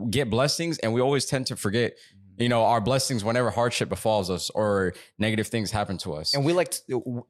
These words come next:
Speaker 2: we like to withhold whatever we have in possession. We don't like to give it to no one. We don't like to share with anything. And it's, it's so, like, closed, such a closed mindset.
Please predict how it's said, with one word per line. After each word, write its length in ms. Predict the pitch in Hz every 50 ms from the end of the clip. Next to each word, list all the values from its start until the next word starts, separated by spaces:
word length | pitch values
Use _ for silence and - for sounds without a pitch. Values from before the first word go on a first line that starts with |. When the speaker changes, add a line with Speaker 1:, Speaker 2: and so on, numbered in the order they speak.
| - 151
Speaker 2:
we 120 | 147 160
like 160 | 180 185 180
to 100 | - 139
withhold 480 | 113 135 151 143 127 147 151 156 135 117
whatever 320 | 113 127 143 147 131 123
we 140 | 117 123 120
have 200 | 135 139 139 131 127
in 60 | 110
possession. 420 | - 110 101 123 127 - 131 110
We 80 | 113 120
don't 100 | 135 131
like 120 | 135 127
to 100 | - 127
give 180 | 104 110 131 120
it 80 | 123 -
to 60 | 127
no 140 | 113 117 123
one. 160 | 123 117 113
We 80 | 117 120
don't 100 | 131 131
like 140 | 131 127 -
to 80 | 127
share 260 | 110 - - 135 135
with 120 | 123 110 113
anything. 360 | 127 127 113 - 107 101 98 - - - _ _
And 100 | 120 135
it's, 200 | 123 - - - -
it's 200 | 139 - - -
so, 500 | 180 175 180 170 156 135 117 107 - - _
like, 160 | 95 95 90 - _ -
closed, 320 | - 156 160 143 117 101 - _ _ _ _ 131 135 - -
such 180 | - 185 180 160
a 60 | -
closed 540 | - - - 143 151 156 151 143 135 - -
mindset. 520 | 110 117 123 131 120 110 - - -